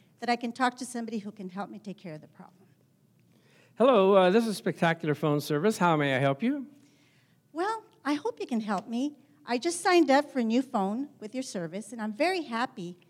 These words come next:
Speaker 1: But I just wanted to mention that the insurance premium keeps on getting added onto my bill. And this is the second month in a row.
Speaker 2: I'm sorry, ma'am. I, that, that must have been an error. I'll try to correct it.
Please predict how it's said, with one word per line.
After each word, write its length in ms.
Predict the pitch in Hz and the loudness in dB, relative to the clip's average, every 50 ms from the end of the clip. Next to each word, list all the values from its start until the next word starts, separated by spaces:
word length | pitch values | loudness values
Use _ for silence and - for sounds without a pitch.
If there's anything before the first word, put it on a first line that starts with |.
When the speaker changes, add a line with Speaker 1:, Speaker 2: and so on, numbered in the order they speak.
| _ _ _ _ _ _ _ _ _ | _ _ _ _ _ _ _ _ _
Speaker 1:
But 380 | - 277 277 262 262 269 - - - | 2 4 4 4 4 0 -6 -8 -4
I 120 | 269 311 | -4 -2
just 240 | 311 381 359 - - | -2 -2 -6 -2 0
wanted 200 | 320 320 320 311 | 0 0 0 0
to 80 | - 269 | -2 -2
mention 460 | 240 240 240 262 262 - - 247 233 | 0 2 0 0 0 0 -2 -4 -2
that 180 | 202 214 202 208 | -2 -4 -6 -6
the 100 | 220 208 | -8 -8
insurance 500 | 196 202 202 - - 302 311 311 302 302 | -8 -8 -8 -2 2 4 4 4 2 0
premium 420 | 302 - 294 277 262 262 269 262 | -2 0 0 2 2 2 0 -2
keeps 320 | 262 - - 254 247 - - | -6 -8 -12 -14 -10 -8 -8
on 140 | 220 208 | -8 -6
getting 320 | 190 208 202 196 208 202 - 202 | -8 -8 -10 -10 -12 -14 -14 -14
added 300 | 190 180 180 185 170 175 | -16 -14 -14 -14 -16 -14
onto 280 | 175 175 170 - 208 | -14 -16 -16 -16 -16
my 160 | 196 175 175 | -14 -12 -12
bill. 340 | 180 170 160 143 139 135 147 _ _ _ _ _ _ _ _ _ _ _ | -12 -14 -16 -20 -20 -20 -20 _ _ _ _ _ _ _ _ _ _ _
And 160 | - 226 240 226 | -6 -4 0 2
this 180 | 277 302 302 | 2 0 0
is 140 | 330 302 - | -2 -6 -6
the 80 | 269 220 | -6 -6
second 400 | - - 220 214 220 214 202 190 | -4 -4 -4 -4 -4 -6 -6 -6
month 220 | 180 180 180 - | -6 -6 -6 -8
in 100 | 185 180 | -8 -8
a 60 | 170 | -8
row. 320 | 156 170 185 175 147 165 160 _ _ _ _ _ _ _ _ _ _ _ _ _ _ _ _ _ _ _ _ _ _ _ _ _ _ _ _ _ _ _ _ _ _ _ _ - - _ - | -8 -10 -14 -16 -16 -18 -20 _ _ _ _ _ _ _ _ _ _ _ _ _ _ _ _ _ _ _ _ _ _ _ _ _ _ _ _ _ _ _ _ _ _ _ _ -20 -20 _ -4
Speaker 2:
I'm 160 | 202 208 131 | -4 -4 -4
sorry, 300 | - - 120 101 95 92 | -6 -8 -10 -10 -10 -10
ma'am. 240 | 92 101 101 107 120 | -10 -10 -8 -6 -4
I, 220 | 165 202 202 - 180 | -4 -4 -4 -4 -4
that, 300 | 170 247 277 - - - | -4 -4 -4 -4 -4 -4
that 140 | 254 320 - | -4 0 0
must 180 | 240 208 - | 0 0 0
have 80 | - 160 | 0 0
been 120 | 170 160 | 2 2
an 120 | 156 143 139 | 4 4 4
error. 280 | 143 156 160 156 170 160 | 4 4 4 2 2 2
I'll 220 | 156 180 214 220 | 2 0 0 0
try 380 | 208 - - 175 175 175 185 190 | -2 -4 -2 0 0 2 0 0
to 120 | 190 190 | -2 -6
correct 420 | 185 - - 147 135 110 - - | -6 -6 -4 -4 -4 -4 -6 -12
it. 120 | 98 - | -18 -20